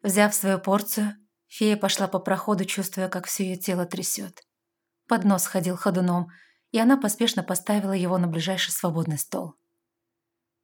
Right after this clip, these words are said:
Посмотрев, что никто на неё не смотрит, девушка села на скамью и, взяв ложку, стала ковыряться в каше, не понимая, как её едят. Так, ничего не запихнув в себя,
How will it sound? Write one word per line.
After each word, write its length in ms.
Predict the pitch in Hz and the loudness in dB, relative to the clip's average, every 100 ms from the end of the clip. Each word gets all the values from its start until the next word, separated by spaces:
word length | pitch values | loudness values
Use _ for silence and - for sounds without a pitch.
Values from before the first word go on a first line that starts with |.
| _ | _
Посмотрев, 540 | - 208 208 208 254 254 | -2 2 2 4 2 2
что 160 | - | 4
никто 320 | 202 202 - | 4 4 2
на 100 | 208 | 4
неё 180 | 196 202 | 4 4
не 120 | 190 | 4
смотрит, 580 | 175 - 220 269 170 170 - - - _ | 2 4 6 4 2 -8 -14 -20 -20 _
девушка 460 | 202 233 277 277 214 | 2 4 4 2 -2
села 320 | - 233 233 | 0 2 2
на 80 | 208 | 0
скамью 580 | - 190 165 156 160 - _ _ - | 0 2 2 0 -4 -8 _ _ 0
и, 100 | 196 | 2
взяв 320 | 170 175 175 | 2 0 0
ложку, 500 | 175 214 - 214 208 _ _ _ | -2 -2 -2 -6 -6 _ _ _
стала 360 | - 202 190 190 | -2 2 4 2
ковыряться 480 | 185 180 185 - | 0 0 0 -2
в 80 | 170 | -4
каше, 320 | - 202 - | 0 2 2
не 100 | 185 | 0
понимая, 440 | 175 175 170 185 185 | 0 2 4 2 -2
как 200 | 175 170 | -4 -4
её 160 | 170 | -2
едят. 500 | 165 180 175 170 - - _ _ _ _ _ _ _ _ _ _ | -2 -4 -6 -10 -14 -20 _ _ _ _ _ _ _ _ _ _
Так, 200 | 247 254 | 0 4
ничего 320 | 240 240 214 | 4 4 2
не 140 | 220 208 | 2 2
запихнув 440 | 196 202 - 208 | 0 -2 2 2
в 40 | |
себя, 400 | - 185 185 208 | 2 -2 0 -2